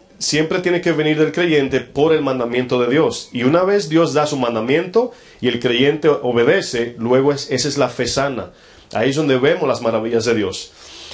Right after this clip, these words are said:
Aquí, en el verso dieciséis, ¿llegaron? Dice, Él les preguntó, ¿verdad? Aquí Jesús. Antes de, del texto estaban discutiendo porque trataron de sacar este demonio y no pudieron.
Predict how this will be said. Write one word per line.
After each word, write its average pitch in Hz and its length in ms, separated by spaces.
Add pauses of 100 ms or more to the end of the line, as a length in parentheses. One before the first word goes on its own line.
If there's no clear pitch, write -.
Aquí, 151 640
en 135 120
el 131 100
verso 160 260
dieciséis, 143 840
¿llegaron? 151 420 (1160)
Dice, 147 480
Él 208 240
les 214 160
preguntó, 139 760 (400)
¿verdad? 135 400
Aquí 131 240
Jesús. 131 540 (600)
Antes 175 440
de, 180 180
del 147 220
texto 160 380
estaban 151 540
discutiendo 131 720
porque 120 240
trataron 123 460
de 151 80
sacar 143 320
este 143 200
demonio 120 560
y 110 100
no 110 180
pudieron. 123 460